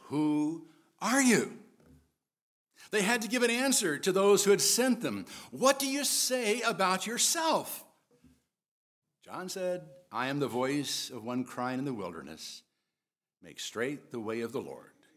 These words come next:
as Isaiah the prophet said."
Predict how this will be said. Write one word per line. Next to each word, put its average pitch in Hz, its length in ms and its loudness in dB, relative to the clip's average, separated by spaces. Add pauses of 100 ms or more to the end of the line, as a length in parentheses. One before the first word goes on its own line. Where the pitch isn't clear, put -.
(880)
as 76 100 -20
Isaiah 73 640 -6 (400)
the 92 80 -20
prophet - 400 -20
said." - 380 -18